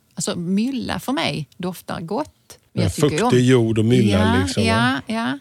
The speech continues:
Speaker 1: Alltså det kan jag ju då tycka. Men om vi går till växterna då istället så, eh, finns det en hel del växter som man skulle kunna använda sig av just för att få en, en doftsensation, eh, då. Och då är det bland annat en som jag gillar väldigt mycket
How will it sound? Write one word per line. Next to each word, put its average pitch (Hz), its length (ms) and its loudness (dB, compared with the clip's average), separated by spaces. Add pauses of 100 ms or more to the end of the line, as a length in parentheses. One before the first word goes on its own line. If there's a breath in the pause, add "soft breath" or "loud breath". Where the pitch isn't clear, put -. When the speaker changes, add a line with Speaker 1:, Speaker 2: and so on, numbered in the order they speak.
Speaker 1:
Alltså 240 220 -8
det 226 520 -6
kan 240 180 -6
jag 196 200 -6
ju 156 180 -6
då 160 60 -8
tycka. - 260 -10
Men 214 180 -2
om 240 60 -2
vi 254 100 -2
går 254 120 -2
till 247 160 -6
växterna 233 520 -4
då 151 220 -4
istället 156 440 -8 (240 loud breath)
så, 190 300 -2 (220)
eh, 180 160 -6
finns 302 260 -6
det 196 280 -6
en 185 220 -4
hel 262 260 -4
del 262 160 -2
växter 214 320 -6
som 180 140 -6
man 175 100 -4
skulle 180 240 -10
kunna 185 260 -4
använda 226 380 -2
sig 311 220 -2
av 208 220 -2
just 185 380 0
för 151 320 -4
att - 200 -8
få 170 340 -6
en, - 240 -6 (300 soft breath)
en 151 280 -6
doftsensation, - 1600 -6
eh, - 80 -4
då. 147 100 -4 (380 loud breath)
Och 208 100 -4
då 247 80 0
är 302 140 0
det 247 120 0
bland 202 240 -2
annat 208 300 -2
en 170 160 -2
som 156 300 -4
jag 180 260 -2
gillar 220 340 -4
väldigt 165 320 -6
mycket 147 400 -6